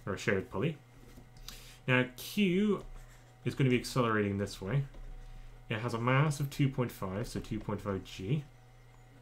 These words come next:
It will have the tension going this way, and it will have the friction, uh, going this way, so that'd be F K Q. And this force would be R Q,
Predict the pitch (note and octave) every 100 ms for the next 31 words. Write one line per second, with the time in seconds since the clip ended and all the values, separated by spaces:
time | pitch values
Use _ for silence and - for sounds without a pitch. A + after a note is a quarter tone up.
0 | - - - - - A#2+ A#2+ C3 - -
1 | - D3 F3+ - F3 E3 - - - -
2 | - - - - A2+ A2 A2 - G2+ F#2+
3 | C#3 - - - - - - - - -
4 | A2+ A2+ A2+ G#2+ A2 G#2 - D3 C#3 -
5 | B2+ D3 C#3 - - - - - - -
6 | G#2 G2+ G2 F#2+ - G2+ G#2 G#2 F#2+ G2
7 | G#2+ C3 G2+ - - - - G#2 F#2 F2+
8 | - - D3 F#3+ F#3+ - - - - -
9 | - - - - - - - A#2+ B2 B2
10 | - A#2+ A2+ G2+ A2 G2+ G#2 G#2 - C#3+
11 | B2+ - C3+